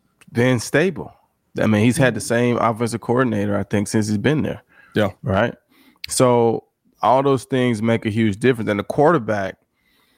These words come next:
Speaker 1: I was telling somebody the other day, I was like, "Guys, every year we have this debate,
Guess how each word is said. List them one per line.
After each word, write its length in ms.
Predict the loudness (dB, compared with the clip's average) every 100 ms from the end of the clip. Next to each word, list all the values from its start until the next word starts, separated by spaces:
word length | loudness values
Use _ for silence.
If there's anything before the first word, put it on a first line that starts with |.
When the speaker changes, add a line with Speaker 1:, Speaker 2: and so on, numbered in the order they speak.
| _ _ -20 _ _ _ -20 _ _ _ _ 0
Speaker 1:
I 80 |
was 100 | 2
telling 240 | 2 2 2
somebody 400 | 0 2 2 2
the 80 | -2
other 140 | -4
day, 320 | -4 -4 -4
I 280 | -6 -2 0
was 200 | 0 0
like, 380 | -2 0 -2 -6 _ _ _ _ _ -4
"Guys, 520 | 0 2 0 -4 -12 _ _ _ _ _ _ _ _ _ _ -20 -20 -6
every 260 | -2 2 2
year 120 | 4
we 120 | 2
have 280 | 2 2 2
this 200 | 0 -4
debate, 540 | -4 -4 0 0 -2